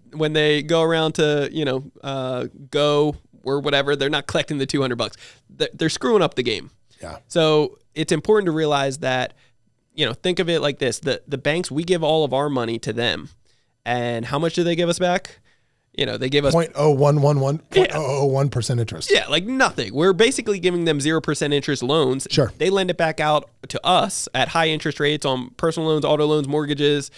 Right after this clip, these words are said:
Speaker 1: you know, et cetera, nine times over, averaging anywhere from five hundred to three thousand percent.
Speaker 2: Mm-hmm.
Speaker 1: So it's incredible. They're doing it to us, like, a-, and, you know, we can do the same thing. We're just flipping the script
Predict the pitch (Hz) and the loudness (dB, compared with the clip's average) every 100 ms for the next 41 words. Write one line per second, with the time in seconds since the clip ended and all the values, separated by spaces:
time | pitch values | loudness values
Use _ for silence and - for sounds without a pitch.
0 | - - 165 147 - 170 139 123 139 143 | -20 -4 -2 0 0 0 2 0 -2 -6
1 | 156 165 156 - 151 135 135 139 156 151 | -4 -4 -4 -4 -4 0 0 0 -2 -2
2 | 139 139 139 139 131 127 123 123 - 147 | -4 -4 -6 -4 -4 -4 -4 -6 -4 -2
3 | 151 - 151 156 143 - 147 156 - 147 | -2 -4 -8 -6 -8 -8 -6 -8 -6 -4
4 | 143 143 131 120 - 120 135 - - - | -2 -2 -6 -6 -6 -6 -6 -8 -10 -20
5 | _ 107 104 92 _ _ - 147 - 151 | _ -6 -6 -8 _ _ -4 -2 0 -4
6 | - - 170 - - 262 233 196 107 135 | -4 -4 -4 -4 -12 -4 -2 -2 0 0
7 | 156 - _ _ - 185 202 196 185 180 | -2 -6 _ _ -2 0 2 2 2 0
8 | - - 170 160 170 - - _ _ _ | -4 -2 0 0 0 -6 -14 _ _ _
9 | _ _ 127 135 - 143 147 143 139 - | _ _ -4 -2 0 -2 0 -4 -6 -14
10 | _ _ 147 139 110 - 135 - 147 208 | _ _ -4 -4 -4 -8 -14 -6 -4 -2
11 | 208 185 170 151 156 127 139 123 92 139 | -4 -4 -4 -2 -4 -4 -4 -4 -2 -2
12 | 190 - - 175 170 165 139 - 147 139 | -2 -6 -4 -4 -2 -4 -4 -6 -4 -4